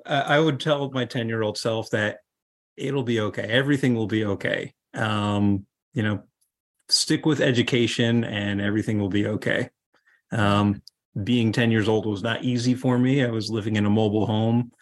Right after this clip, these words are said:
with my sister and my mother, um, and, you know, watching my, uh, the neighbor who was a year older than me, he had been in and out of rehab a couple times, um, by the time he got to middle school. Um,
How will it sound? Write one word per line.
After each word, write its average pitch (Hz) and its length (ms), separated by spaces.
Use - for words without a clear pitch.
with 107 140
my 104 140
sister 117 380
and 101 100
my 98 120
mother, 113 520
um, 107 600
and, 104 680
you 113 140
know, 101 140
watching 107 440
my, 104 380
uh, 98 480
the 107 300
neighbor 107 600
who 110 140
was 101 200
a 101 40
year 110 220
older 110 320
than 98 200
me, 101 220
he 110 240
had 101 180
been 104 280
in 107 160
and 101 120
out 101 140
of 92 140
rehab 104 360
a 101 60
couple - 260
times, 101 520
um, 98 420
by 110 140
the 104 80
time 104 200
he 104 60
got 107 160
to - 60
middle 104 240
school. - 340
Um, 101 500